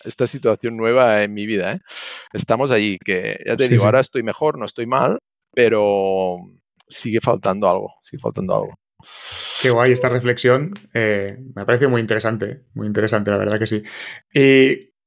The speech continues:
Speaker 2: precisamente por esa inquietud que estabas diciendo, ¿no? De, de necesito ocupar mi tiempo, aunque creo que esto que voy a decir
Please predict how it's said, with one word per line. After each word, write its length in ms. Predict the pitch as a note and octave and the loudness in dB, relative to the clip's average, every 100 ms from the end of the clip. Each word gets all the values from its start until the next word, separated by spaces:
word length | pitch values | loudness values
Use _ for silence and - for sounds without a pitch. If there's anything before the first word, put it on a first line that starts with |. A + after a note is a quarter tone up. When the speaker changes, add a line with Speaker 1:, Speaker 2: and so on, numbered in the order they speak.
| _ - | _ -4
Speaker 2:
precisamente 600 | C#3+ C3+ D3 E3 F3+ D#3+ | 0 2 2 4 4 2
por 160 | C3 C3 | 4 4
esa 180 | D3+ | 4
inquietud 600 | E3 D#3+ - D3+ D3 E3+ D3+ | 2 0 2 2 4 4 4
que 80 | |
estabas 600 | C3+ C#3 C#3 C3+ C3 - - | 2 2 2 2 0 -6 -2
diciendo, 360 | B2+ D3 D3+ | 0 2 4
¿no? 140 | C#3 C#3 | 4 4
De, 300 | C3 A#2+ A#2 | 6 4 2
de 180 | A#2 A2 | -4 -6
necesito 380 | A2+ A#2 A#2 C#3 | -6 -6 -2 -2
ocupar 560 | C#3 C3+ C3 C3 B2+ B2+ | -2 0 0 0 -2 -4
mi 120 | B2 | -4
tiempo, 440 | C3+ C3+ C#3 C#3 | -4 -4 -4 -6
aunque 300 | C3 B2 C3+ | -4 -4 -4
creo 380 | C3+ D3+ F3+ G#3+ | 2 2 2 -2
que 80 | D3 | -4
esto 160 | C3+ C#3+ | -2 0
que 60 | |
voy 100 | C#3+ | 2
a 40 | C3 | 2
decir 380 | B2+ C#3+ G3 | 2 -2 -4